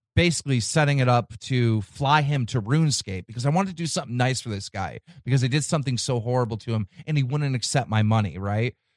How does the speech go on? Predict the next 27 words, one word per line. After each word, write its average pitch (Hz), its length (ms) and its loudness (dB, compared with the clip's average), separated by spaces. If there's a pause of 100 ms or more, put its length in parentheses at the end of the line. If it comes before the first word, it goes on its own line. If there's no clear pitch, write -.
(120)
Because 143 460 0 (340)
e-, 165 140 -10
everyone 202 340 4
kept 160 220 0
saying, 151 360 -2
"Oh, 175 500 4
you're 170 260 2
gonna 185 140 0
get 160 180 -2
sued. 185 340 0
He's 165 200 -2
gonna 165 140 -4
sue." 160 360 -2
No, 165 180 2
he's 151 160 2
not. 135 300 2 (100)
I'm 139 160 0
not 165 160 4
gonna 165 120 -2
get 131 160 0
sued 147 360 2
because 123 380 2 (200)
if - 120 -6
he 170 160 2
says, 139 440 0 (240)
you 127 120 -4
know, 120 280 0